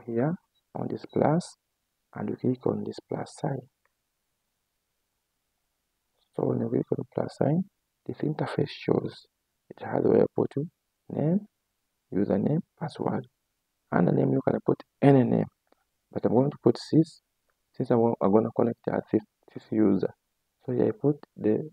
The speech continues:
the username sys, and then I put the password that I put in when I am installing my Oracle. Here you choose sys D B A, and then here you put the service name.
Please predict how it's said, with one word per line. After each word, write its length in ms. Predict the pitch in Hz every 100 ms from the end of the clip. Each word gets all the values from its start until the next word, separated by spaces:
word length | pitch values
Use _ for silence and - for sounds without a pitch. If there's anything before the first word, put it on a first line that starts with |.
| -
the 100 | -
username 520 | 113 117 113 120 156
sys, 440 | - - - - - _ _ _ _ _ -
and 160 | 104
then 140 | 113 117
I 40 | 110
put 160 | - 87
the 120 | 101 -
password 400 | 123 127 - -
that 180 | - -
I 40 | - -
put 100 | 127 -
in 80 |
when 320 | 113 110 117 151 _ _ _ -
I 140 | -
am 220 | - 113 117
installing 460 | - 113 131 175 -
my 140 | - - -
Oracle. 480 | - - - - - _ _ _ _ _ _ _ _
Here 220 | - 127
you 120 | 120 - -
choose 220 | 113 120 - _ _ _ _ _ _ _ _ _ _
sys 280 | - 135 143 -
D 120 | 123
B 80 | 123 - -
A, 100 | 165 _ _ _ _ _ _ _ _ _ -
and 260 | - 107 107
then 160 | 123 131
here 280 | 123 123 127 - _ _ _ _ _ _ _ _ _ _
you 120 | 101
put 280 | - - 127 -
the 220 | - 165 - -
service 360 | - - 117 -
name. 280 | - - 107